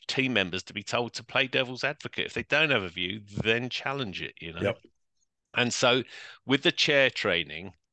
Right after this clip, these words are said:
Speaker 1: the chair training is about allowing everyone to get their say and making sure they've got the right time to say it and making sure they feel comfortable for it. And a new term that,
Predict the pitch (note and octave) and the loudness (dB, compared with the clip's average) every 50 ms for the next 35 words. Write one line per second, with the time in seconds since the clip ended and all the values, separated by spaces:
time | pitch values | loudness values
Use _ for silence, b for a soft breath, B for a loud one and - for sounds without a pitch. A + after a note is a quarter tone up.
0 | _ _ G2 - - - C3+ C3+ C#3+ C#3 - - C3+ B2+ A#2+ A2 G#2+ G#2+ G#2+ F#2 | _ _ -4 -2 0 2 4 4 4 2 2 4 4 4 4 2 0 0 -2 -2
1 | G#2 G#2 - - A2 G#2+ G#2+ G#2 F#2 - _ - - _ _ _ - G2 G#2 A2 | -2 -4 -2 -2 0 2 2 2 0 -2 _ -18 -20 _ _ _ -4 0 2 4
2 | A2+ A2 G#2+ G#2+ G#2 F#2+ G2+ G#2 G#2 F2 G2 F#2+ F2 F#2+ F2+ E2 - G2 E2 F#2 | 4 6 6 6 4 4 4 2 2 0 -2 -2 -2 -2 -2 -4 -6 -6 -4 -4
3 | - - F#2+ F2 D#2+ - - G2 F2 F2+ F2+ E2+ - - - F#2 F#2+ F#2+ F#2+ F#2+ | -4 -4 -6 -4 -2 0 0 2 2 2 0 0 -2 -6 -6 -4 -2 0 0 0
4 | - - F#2+ E2 - - F#2+ E2+ E2 E2+ - - D2+ - E2+ D#2+ E2+ F2+ - - | -2 -4 -8 -8 -6 -6 -4 -6 -6 -8 -8 -8 -10 -8 -6 -6 -6 -6 -6 -4
5 | - B2+ A#2+ A#2 A2+ G#2 G2+ - - F#2+ F#2+ G2+ F#2+ - - G2 F#2+ F#2+ - F2+ | 0 0 0 0 0 -4 -6 -4 -2 0 0 0 0 -2 -2 -4 -4 -4 -4 -4
6 | F2 - - F#2 E2+ F2+ F2 - - E2+ E2+ - - - A#2 G#2 - - F2 E2+ | -6 -4 -4 -4 -4 -6 -6 -6 -8 -10 -10 -6 -4 -4 -4 -4 -8 -14 -14 -14
7 | E2 - - F2 F2+ F#2+ - B B B B B B B - G2 G#2 G#2+ A2+ A#2+ | -14 -10 -6 -4 -4 -4 -4 B B B B B B B -2 0 2 2 4 4
8 | C3 C3+ B2 - - - A#2 A2+ G#2 G2+ G#2 - | 4 4 4 2 2 4 4 4 4 2 0 -4